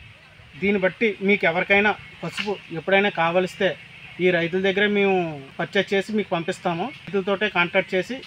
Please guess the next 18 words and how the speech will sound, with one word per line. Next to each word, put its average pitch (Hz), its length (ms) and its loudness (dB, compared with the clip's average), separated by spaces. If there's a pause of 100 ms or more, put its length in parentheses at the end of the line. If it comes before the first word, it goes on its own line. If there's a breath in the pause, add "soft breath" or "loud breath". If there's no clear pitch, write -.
(500)
మీరు 180 160 2
తీసుకోవచ్చు. 185 720 -2 (640)
ఇంకా 175 200 0
మేము 208 220 4
ఏమి 202 220 2
బిజినెస్ 190 380 0
అయితే 196 180 0
ఏమి 196 140 2
స్టార్ట్ 170 360 -2
చేయలేదు. 190 340 0 (380)
ప్రస్తుతం 196 540 -2
పసుపు 185 260 -2
అయితే 208 200 0
మంచి 202 240 -2
డిమాండ్ 185 340 0
ఉందని 190 320 0
చెప్పారు 190 260 0
కాబట్టి 180 480 0